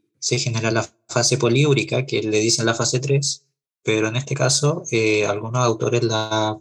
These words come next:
prefieren encasillar dentro de la fase cardiopulmonar, y donde la fase poliúrica, donde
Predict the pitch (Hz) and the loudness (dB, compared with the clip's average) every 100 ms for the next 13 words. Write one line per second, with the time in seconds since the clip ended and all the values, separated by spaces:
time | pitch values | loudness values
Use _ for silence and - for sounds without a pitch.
0 | - 113 - 104 110 117 110 - 110 101 | -6 -6 -4 -4 -4 -4 -2 0 0 0
1 | 104 104 110 110 113 117 110 110 113 131 | -2 -6 -6 -4 0 0 2 0 2 2
2 | 151 147 - - _ _ _ _ _ - | 4 4 2 -4 _ _ _ _ _ -20
3 | _ _ _ - 139 160 165 - 127 127 | _ _ _ 2 6 6 2 2 2 4
4 | 135 139 143 147 147 143 139 143 156 151 | 2 4 4 4 4 4 2 0 0 0
5 | 139 135 135 143 143 - | 2 2 4 4 2 -2